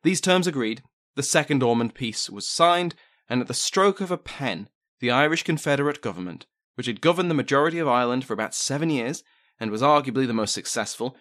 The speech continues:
truly self-governing Irish government until the twentieth century, dissolved itself. It was replaced with twelve Commissioners of Trust, who managed Confederate territory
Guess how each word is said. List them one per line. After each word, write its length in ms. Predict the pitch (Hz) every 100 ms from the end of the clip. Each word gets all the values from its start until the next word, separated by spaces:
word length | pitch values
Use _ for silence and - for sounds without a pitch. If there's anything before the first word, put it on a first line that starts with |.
| _
truly 300 | - 139 117
self-governing 760 | - 117 104 - 185 190 104 -
Irish 360 | 107 104 101
government 380 | - 98 120 165
until 260 | 107 104 98
the 80 |
twentieth 380 | - 98 98 92
century, 520 | - 190 185 127 131 - _ _ _ -
dissolved 440 | 165 147 123 -
itself. 420 | - - - - _ _ _ _ _ _ _ -
It 120 | 127
was 160 | 127 165
replaced 440 | 135 180 185 - _ _
with 140 | 131 -
twelve 480 | - 180 165 160 - _ -
Commissioners 500 | 156 175 175 170 151
of 140 | 139
Trust, 520 | - 131 90 - - _ _ _ -
who 80 | 139
managed 500 | 135 156 165 - -
Confederate 480 | 120 98 95 87 -
territory 480 | 101 95 - 202